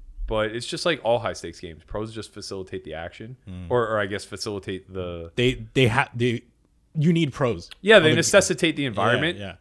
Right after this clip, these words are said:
Speaker 1: But at the end of the day, the games are running around a select group of people that are there for sport.
Speaker 2: Exactly, exactly. Okay. I wanna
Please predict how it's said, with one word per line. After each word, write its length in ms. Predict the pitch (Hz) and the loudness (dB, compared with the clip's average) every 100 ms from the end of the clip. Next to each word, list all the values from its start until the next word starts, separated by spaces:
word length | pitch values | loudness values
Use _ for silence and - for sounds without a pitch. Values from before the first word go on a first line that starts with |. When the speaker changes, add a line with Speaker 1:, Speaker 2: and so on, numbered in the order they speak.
| - | -16
Speaker 1:
But 420 | 120 131 127 123 | -2 2 4 2
at 100 | 135 | -2
the 60 | 151 | 0
end 100 | 156 | 0
of 60 | |
the 60 | 110 | -2
day, 220 | 117 139 | 2 2
the 100 | 117 | 2
games 260 | 123 127 113 | 0 -4 -2
are 80 | 104 | -4
running 320 | 101 110 104 | -2 -2 -4
around 340 | 98 98 98 | -4 -4 -6
a 80 | 95 | -8
select 500 | - 101 98 - - | -8 -6 -8 -10 -18
group 220 | 107 107 | -10 -8
of 120 | 92 - | -8 -10
people 280 | 101 101 104 | -10 -8 -8
that 160 | 101 | -6
are 40 | 95 | -6
there 200 | 92 90 | -6 -8
for 140 | - | -10
sport. 360 | 85 - 85 - _ - | -20 -16 -16 -16 _ -18
Speaker 2:
Exactly, 460 | 92 85 78 - - - - | -12 -8 -10 -10 -18 -20 -20
exactly. 380 | 90 87 87 98 - _ 120 | -18 -18 -18 -20 -20 _ -2
Okay. 260 | 123 87 - - - - _ _ _ - _ _ _ _ _ _ _ _ _ _ _ _ _ _ _ _ - | 0 0 -2 -20 -20 -20 _ _ _ -20 _ _ _ _ _ _ _ _ _ _ _ _ _ _ _ _ -2
I 60 | |
wanna 320 | 123 143 147 | 2 2 2